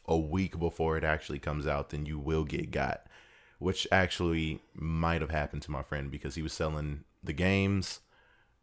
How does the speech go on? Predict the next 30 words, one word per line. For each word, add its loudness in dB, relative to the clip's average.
uh, 0
he -2
was -2
modding 4
consoles, 0
he -8
was -6
selling -4
Blu-ray 2
D 0
V 2
Ds, -2
he -6
was -6
selling, -4
uh, -6
regular 0
movies, -2
and 2
Microsoft 4
sent 0
him, 0
like, 0
one 0
or -2
two -4
cease -6
and -6
desist -6
letters, -8